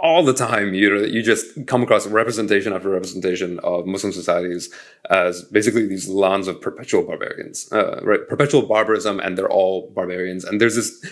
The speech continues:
sort of pseudo-theological salvation that's necessary for them, right? It, it invariably, the, the salvation will come by a sort of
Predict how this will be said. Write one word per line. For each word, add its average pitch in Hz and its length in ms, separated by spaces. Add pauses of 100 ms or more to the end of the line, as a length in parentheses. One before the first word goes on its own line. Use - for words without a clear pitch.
(140)
sort 156 180
of 139 80
pseudo-theological 131 880
salvation 110 600
that's 104 180
necessary 101 500
for 90 160
them, 87 220
right? 101 200
It, 101 240
it 117 120
invariably, 143 720
the, 107 200
the - 380 (400)
salvation 147 480
will 131 140
come 120 580 (300)
by 107 320
a 104 120
sort 113 220
of 101 340